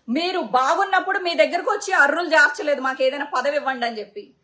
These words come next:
మీరు ఓడిపోయిన తర్వాత కూడా మేము పనికిరామా? చెప్పండి రా, మీరు చెప్పండి, న్యాయం చెప్పండి. మీరు వైఎస్ఆర్సీపీ fans గా మాట్లాడొద్దు, టీడీపీ fans గా మాట్లాడొద్దు. పార్టీల కోసం మనం కష్టపడినప్పుడు,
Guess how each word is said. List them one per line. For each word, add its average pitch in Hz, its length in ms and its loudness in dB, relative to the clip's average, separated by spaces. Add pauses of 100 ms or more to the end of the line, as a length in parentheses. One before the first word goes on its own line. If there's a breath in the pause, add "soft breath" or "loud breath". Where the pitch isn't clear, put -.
(240)
మీరు 330 160 -2
ఓడిపోయిన 392 540 4
తర్వాత 359 320 2
కూడా 370 200 0
మేము 392 160 0
పనికిరామా? 247 540 -2 (540)
చెప్పండి 302 320 -2
రా, 294 60 -2
మీరు 262 200 -4
చెప్పండి, 311 360 -2
న్యాయం 277 360 -6
చెప్పండి. 262 360 -8 (920)
మీరు 269 200 -2
వైఎస్ఆర్సీపీ 311 640 -2
fans 269 320 -6
గా 311 80 -2
మాట్లాడొద్దు, 277 800 -4
టీడీపీ 302 360 -8
fans 262 320 -6
గా 302 80 -2
మాట్లాడొద్దు. 220 760 -6
పార్టీల 294 340 0
కోసం 320 420 -4 (140)
మనం 262 180 -2
కష్టపడినప్పుడు, 277 1000 -4